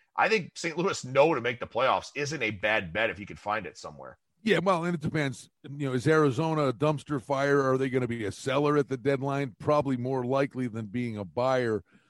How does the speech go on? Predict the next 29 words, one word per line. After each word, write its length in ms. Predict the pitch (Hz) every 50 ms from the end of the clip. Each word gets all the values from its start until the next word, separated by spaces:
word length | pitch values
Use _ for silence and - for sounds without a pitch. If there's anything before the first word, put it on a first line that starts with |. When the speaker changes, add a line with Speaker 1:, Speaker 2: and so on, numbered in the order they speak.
| _ _ _ _
Speaker 2:
The 100 | - 139
Kings 600 | 135 _ - - 190 208 214 220 202 151 - - _ _ _ _ _ _ _ _ _ _ _ _ _ _ _ _ _ - - - 107 90
do 240 | - 160 208 226 208
have 260 | 180 175 143 113 -
two 280 | - - 185 196 185 175
in 80 | 165 139
hand 320 | 113 151 160 160 156 139
on 180 | 135 123 117 113
the 80 | 110
Blues, 640 | 98 87 123 135 147 139 123 110 104 104 98 - - _ _ _ _ _ _ _ _ _ _ _ _ 120
and 420 | 113 120 123 123 123 120 120 110 _ _ _ _
they're 140 | - 135 123
five 440 | - - - 139 127 117 120 98 80
back. 300 | 95 107 104 - - - _
So, 360 | - - - 123 117 113 101 90 _ _ _ _ _ _ _ _ _ _ _ _ _ _ _ _ _ _ _ _ _ _ _ _ _ _ _ - 104
it, 240 | 151 165 - 147 135
it, 160 | 175 175 156 160 156 147
again, 480 | 131 147 139 147 196 208 190 165 143 127 - _ -
a 60 | -
lot 200 | 131 151 160 180
will 120 | 180 180 160
be 100 | 165 170
determined 480 | 147 135 - - 165 180 190 185 147
here 220 | 131 135 123 123 120
by 240 | - - 127 127 117
the 80 | 113
trade 320 | - - - 139 135 123 107
deadline 480 | 135 143 151 143 127 117 110 107 92 - _ _ _ _ _ _ _ _ _ -
and 320 | 127 135 127 123 123 117